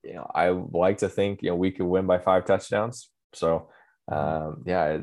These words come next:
I, I wouldn't be surprised to see Fresno State cover there. Uh, yeah, over under point total, I think fifty-eight and a half.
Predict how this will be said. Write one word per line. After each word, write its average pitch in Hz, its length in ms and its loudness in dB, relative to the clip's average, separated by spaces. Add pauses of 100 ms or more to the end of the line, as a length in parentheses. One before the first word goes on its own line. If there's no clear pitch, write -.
I, - 80 -2
I 78 60 -2
wouldn't 90 320 0
be 90 100 2
surprised 82 460 0
to 85 80 -8
see 78 180 -6
Fresno 78 300 -4
State - 280 -8
cover 82 360 -2
there. 80 340 -2 (100)
Uh, 76 180 -8
yeah, 82 180 0
over 87 260 2
under 82 160 -2
point 85 280 -6
total, 82 320 -2
I 80 40 -8
think 76 160 -16
fifty-eight 80 360 -4
and - 100 -8
a - 40 -14
half. 80 280 -10